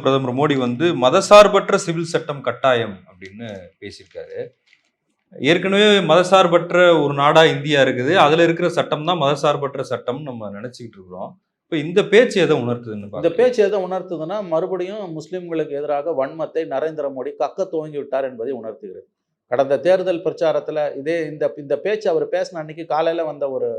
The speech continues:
Speaker 2: அறிக்கையில வந்து, ஒரு பெரிய நிறுவனத்து, என் ஜி ஓவோட ஆய்வு அறிக்கையில வந்து, அந்த நிறுவனம் மறந்துடுச்சு, அவங்க சொல்லியிருக்கிறார்கள், அஹ், கிட்டத்தட்ட ஒரு ரெண்டு மாதம்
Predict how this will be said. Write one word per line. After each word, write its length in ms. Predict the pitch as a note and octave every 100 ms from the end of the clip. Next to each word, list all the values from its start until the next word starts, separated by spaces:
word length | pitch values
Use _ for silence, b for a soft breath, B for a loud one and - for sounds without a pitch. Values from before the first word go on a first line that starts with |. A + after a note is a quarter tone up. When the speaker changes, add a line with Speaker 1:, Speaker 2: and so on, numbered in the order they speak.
| G#2+ G#2 _ _ -
Speaker 2:
அறிக்கையில 420 | C#3 D#3+ D3+ C3+
வந்து, 280 | A2+ G#2 B2+ - _ _ _ -
ஒரு 180 | B2 B2+ B2 A#2+ A#2+ -
பெரிய 220 | D3 D3+
நிறுவனத்து, 440 | C#3 D3 C#3 C3+
என் 100 | B2
ஜி 120 | C3
ஓவோட 240 | D3+ C3+ B2
ஆய்வு 280 | A#2 C3 A#2+
அறிக்கையில 360 | G#2+ A#2 G2 G2
வந்து, 200 | F#2+ G#2+
அந்த 140 | G#2
நிறுவனம் 360 | A2 C3 A#2+ G#2
மறந்துடுச்சு, 480 | G#2+ G#2 - - D3 -
அவங்க 220 | A#2+ B2+
சொல்லியிருக்கிறார்கள், 760 | A#2+ D3 E3 D#3+ D3 C#3+ C#3 E3+ _ _ _ _ -
அஹ், 140 | A#2
கிட்டத்தட்ட 400 | A2+ C#3 - E3+
ஒரு 100 | F3
ரெண்டு 240 | D3 E3 E3
மாதம் 380 | D#3+ F3+ F#3